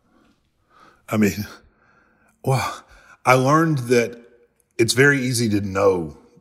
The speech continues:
the kind of person you wanna be, and it's very hard to be it. <laughs>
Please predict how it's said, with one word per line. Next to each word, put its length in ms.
the 100
kind 200
of 100
person 360
you 100
wanna 200
be, 260
and 100
it's 120
very 280
hard 220
to 60
be 280
it. 160
<laughs> 60